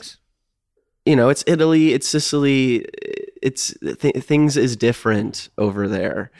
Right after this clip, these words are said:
Speaker 1: Mm-hmm.
Speaker 2: And
Speaker 1: Yes, I've heard that Italy is so sizzly that it's just
Speaker 2: Sicily is sizzly, yeah.
Speaker 1: that
Speaker 2: And
Speaker 1: it's
Speaker 2: they
Speaker 1: so sizzly this time of year.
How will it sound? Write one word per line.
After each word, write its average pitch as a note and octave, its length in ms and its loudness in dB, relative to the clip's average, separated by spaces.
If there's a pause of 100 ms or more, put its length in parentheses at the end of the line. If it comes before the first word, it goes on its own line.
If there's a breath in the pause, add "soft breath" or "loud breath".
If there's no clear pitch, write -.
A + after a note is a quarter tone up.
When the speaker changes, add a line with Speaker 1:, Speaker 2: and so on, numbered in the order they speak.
Speaker 1:
Mm-hmm. G#2+ 360 -4
Speaker 2:
And A2 360 2
Speaker 1:
Yes, A2+ 380 -2
I've A#2+ 200 -2
heard E3+ 300 0
that G#2 160 -2
Italy G2 320 -2
is F2 120 -8
so A#2 540 -8
sizzly F2 760 -8 (540)
that F#2 160 -4
it's - 140 -18
just - 420 -6 (460)
Speaker 2:
Sicily C#3+ 380 2
is C3+ 120 0
sizzly, A#2+ 440 0
yeah. A#2+ 260 0 (240 loud breath)
Speaker 1:
that D#3 120 2
Speaker 2:
And C#3+ 40 2
Speaker 1:
it's D3 80 2
Speaker 2:
they D3+ 240 4
Speaker 1:
so D3 420 -2
sizzly G#2+ 640 -6
this G2 180 -12
time F2+ 300 -8
of - 120 -16
year. F2 300 -20